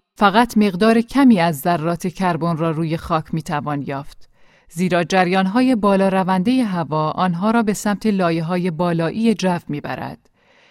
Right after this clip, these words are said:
که در آنجا صفحه‌ای را تشکیل می‌دهد. این صفحه در منطقهٔ پاریس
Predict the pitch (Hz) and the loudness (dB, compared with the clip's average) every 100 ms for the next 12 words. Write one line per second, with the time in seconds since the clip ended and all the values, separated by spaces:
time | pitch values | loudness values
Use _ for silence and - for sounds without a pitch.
0 | - - 185 180 170 170 165 190 - 190 | -10 -2 2 2 2 0 0 -2 -2 -8
1 | - 220 175 147 - 156 - 151 135 139 | -2 0 0 -4 -6 -6 -4 -4 -6 -8
2 | 151 147 135 - _ _ _ _ _ _ | -8 -8 -10 -16 _ _ _ _ _ _
3 | _ _ _ _ - 269 302 - 190 165 | _ _ _ _ 0 2 2 -2 -4 -4
4 | - 170 165 185 185 196 208 202 262 285 | -2 0 2 2 4 2 0 -2 -2 -2
5 | - 185 160 160 160 | 0 2 2 -2 -6